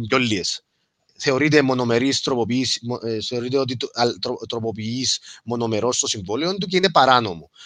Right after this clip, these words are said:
Παράνομο με την έννοια ότι, ε, παραβιάζει τη σύμβαση εργασίας και ότι ο άλλος μπορεί να ξ-, να, να επικαλυστεί, μεταξύ άλλων θεραπείων που έχει, ότι τον απολυ-,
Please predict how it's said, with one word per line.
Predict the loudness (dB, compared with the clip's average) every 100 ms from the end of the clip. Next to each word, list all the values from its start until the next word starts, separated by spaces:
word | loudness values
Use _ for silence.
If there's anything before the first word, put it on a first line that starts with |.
| -4
Παράνομο | 2 2 4 4
με | 4
την | 4 4
έννοια | 4 4 4 4
ότι, | 0 -4 -2 0 0 -2 -6 -18 -20 -8
ε, | -4
παραβιάζει | 0 2 4 6 4 4
τη | -2
σύμβαση | -2 0 2 2 2
εργασίας | 2 2 2 4 4
και | 2
ότι | 2
ο | 4
άλλος | 4 2 0 -2
μπορεί | 0 2
να | 2
ξ-, | 0 -4 -8 -8
να, | -8 -2 -2 -2 -4
να | -2 0
επικαλυστεί, | 0 0 0 2 2 0 2 2 0 -4 _ 0
μεταξύ | 0 2 4
άλλων | 4 4 0 -4 _
θεραπείων | 0 2 2 2 -2 0
που | 0
έχει, | 2 0 -2 -6 -16 -18 -14
ότι | -4 -2 0 -2
τον | 0 2
απολυ-, | 2 2 0 -2